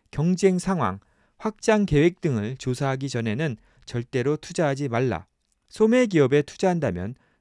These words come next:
투자할 핵심 요소 또 하나는 이 회사가 확장의 마지막 단계, 즉 약으로 치면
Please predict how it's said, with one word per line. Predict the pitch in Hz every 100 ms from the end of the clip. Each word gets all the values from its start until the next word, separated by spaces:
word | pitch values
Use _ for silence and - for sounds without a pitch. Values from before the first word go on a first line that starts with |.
| _
투자할 | 208 196 196 196
핵심 | 214 - 220 190
요소 | 139 117 107 135 -
또 | 175
하나는 | 170 185 180 113 113 143 _ _ _
이 | 165 185
회사가 | 196 175 127 110 156 95 - _ -
확장의 | 220 - - 202 214 196
마지막 | 117 120 170 196 190
단계, | 139 117 98 92 - _ _
즉 | - 170 180 117
약으로 | 120 131 165 175
치면 | - 214 175 107 143